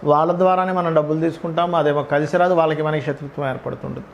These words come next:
So కన్యా లగ్నం వారు శుక్రుడిని మెయిన్గా పరిశీలన చేయాలి, ఎందుకంటే because of మీకు శుక్రుడు ధనాధిపతి అయ్యాడు.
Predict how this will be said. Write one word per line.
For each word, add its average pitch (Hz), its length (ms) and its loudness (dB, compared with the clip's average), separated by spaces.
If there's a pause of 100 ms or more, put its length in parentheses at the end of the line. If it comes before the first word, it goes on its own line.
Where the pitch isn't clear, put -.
(360)
So 220 120 4
కన్యా 196 320 2
లగ్నం 170 320 0
వారు 180 160 2
శుక్రుడిని 190 600 0 (380)
మెయిన్గా 214 420 4
పరిశీలన 170 460 2
చేయాలి, 147 280 2
ఎందుకంటే 160 260 0
because 160 300 2
of 196 100 2
మీకు 185 180 -2
శుక్రుడు 190 340 0
ధనాధిపతి 156 500 2
అయ్యాడు. 127 280 -2